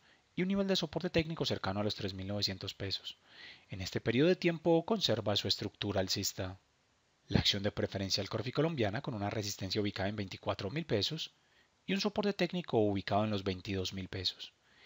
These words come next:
En este marco de tiempo continúa en su desplazamiento bajista. La acción de Preferencial Davivienda con una zona de resistencia ubicada en treinta y tres mil cuatrocientos pesos.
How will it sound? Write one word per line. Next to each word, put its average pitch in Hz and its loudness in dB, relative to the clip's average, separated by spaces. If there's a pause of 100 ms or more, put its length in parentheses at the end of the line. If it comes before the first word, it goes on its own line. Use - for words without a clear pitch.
(180)
En 101 -6
este 90 2
marco 131 4
de 185 6
tiempo 165 2
continúa 104 0
en 98 0
su 101 0
desplazamiento 92 -4
bajista. 92 -6 (1300)
La - 4
acción 98 2
de 107 2
Preferencial 98 0
Davivienda 127 0
con 143 -4
una 104 -2
zona 107 0
de 104 2
resistencia 107 -4
ubicada 104 0
en 107 -4
treinta 98 -2
y 95 -2
tres 98 -4
mil 117 -4
cuatrocientos 123 0
pesos. 113 2